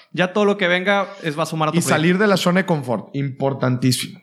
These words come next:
Speaker 2: Porque conforme vamos creciendo y nos vamos llenando de, de, de dependencias y pendientes, etcétera, se nos hace muy, muy fácil estar donde estamos,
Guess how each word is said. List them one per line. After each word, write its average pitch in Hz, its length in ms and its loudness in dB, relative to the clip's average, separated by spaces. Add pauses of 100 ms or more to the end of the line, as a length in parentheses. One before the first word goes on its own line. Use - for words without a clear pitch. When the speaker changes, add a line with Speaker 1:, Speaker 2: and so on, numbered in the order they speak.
(220)
Speaker 2:
Porque 117 560 -2
conforme 127 440 -2
vamos 175 260 2
creciendo 175 840 0
y 156 140 -2
nos 139 140 -2
vamos 151 240 -2
llenando 156 400 0
de, 156 240 -2
de, 131 340 0
de 123 220 -2
dependencias 139 1000 0
y 135 60 -2
pendientes, 131 720 0
etcétera, 139 600 -2
se 127 120 -6
nos 120 140 -6
hace 139 160 -4
muy, 151 200 2
muy 156 160 0
fácil 139 320 0
estar 127 320 0
donde 110 500 -4
estamos, 165 560 -2